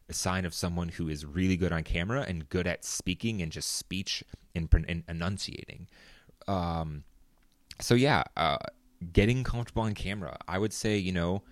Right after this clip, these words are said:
just, just do it. Oh God, it's cheesy. But just literally, you just have to do it. Set that camera up, make that video about that one idea, upload it, post it, see how it does.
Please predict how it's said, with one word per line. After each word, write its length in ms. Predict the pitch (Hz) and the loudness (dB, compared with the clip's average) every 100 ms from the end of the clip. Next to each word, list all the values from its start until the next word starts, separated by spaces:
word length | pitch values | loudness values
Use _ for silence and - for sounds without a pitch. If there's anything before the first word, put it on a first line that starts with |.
| - - - - - | -20 -20 -20 -20 -4
just, 540 | 107 101 - - - _ - _ - | -2 0 -4 -8 -12 _ -20 _ -2
just 260 | 107 92 | 0 2
do 180 | - 92 | 4 6
it. 160 | 87 - _ _ | 6 2 _ _
Oh 120 | 101 92 | -4 -4
God, 360 | - 76 73 - | -4 -8 -8 -10
it's 180 | - - - _ | -18 -20 -20 _
cheesy. 440 | - 82 78 - - - | -6 -2 -2 -6 -10 0
But 160 | 101 | 2
just 360 | - 117 - - - | 4 4 2 -6 0
literally, 420 | 101 175 120 85 | 8 8 8 2
you 140 | 80 | -2
just 240 | 82 98 - | 0 0 0
have 280 | - 90 - | -2 -2 -2
to 100 | 82 | -4
do 180 | 92 | 0
it. 180 | 92 - - - - - - | 0 -2 -10 -20 -20 -20 -16
Set 280 | - - 85 | -8 -6 -2
that 180 | 120 - | 0 10
camera 380 | - 110 104 | 10 10 0
up, 320 | 69 87 98 - - _ _ - | 2 2 0 -4 -12 _ _ -10
make 300 | 90 101 - | -2 -2 2
that 200 | 131 104 | 0 2
video 460 | 98 90 92 95 | 0 0 0 0
about 260 | 104 87 82 | -2 -2 -4
that 180 | 78 62 | -6 -6
one 220 | 85 107 | -4 -2
idea, 580 | 113 120 104 98 98 107 - _ _ - | 0 0 2 2 2 0 -8 _ _ -2
upload 420 | 101 104 104 104 | -2 2 4 4
it, 200 | 107 - - - _ _ | 2 -2 -14 -20 _ _
post 380 | 104 104 - - | 8 8 2 0
it, 260 | 104 - - - | 0 -2 -12 -18
see 300 | - - 107 | -8 -2 0
how 220 | 104 104 | 4 4
it 100 | 104 | 2
does. 480 | 95 101 101 - | 2 2 0 -4